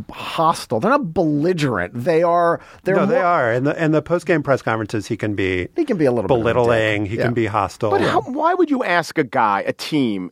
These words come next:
Speaker 3: who's up three one, who do you think the M V P would be at that point? You deserve to get next questioned with that one.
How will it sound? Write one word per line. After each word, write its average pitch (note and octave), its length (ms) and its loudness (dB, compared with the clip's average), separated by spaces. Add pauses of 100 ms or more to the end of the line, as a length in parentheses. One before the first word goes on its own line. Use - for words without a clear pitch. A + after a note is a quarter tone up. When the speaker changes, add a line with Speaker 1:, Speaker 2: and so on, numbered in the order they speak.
Speaker 3:
who's C3 200 -4
up D3 100 0
three D3 220 0
one, A#2+ 240 0
who B2+ 160 -2
do C3+ 60 -2
you C3 60 0
think A#2 220 -6
the G#2+ 140 -6
M A2+ 120 -2
V G2+ 120 -8
P G#2 180 -8
would F#2 180 -6
be F#2 140 -6
at E2 80 -8
that E2+ 220 -6
point? - 400 -12
You C#4+ 140 2
deserve F3+ 480 2
to G#2 80 -12
get G#2+ 120 0
next F#2+ 280 -4
questioned - 560 -8
with D#2 140 -8
that C2+ 200 -4
one. A1+ 180 -10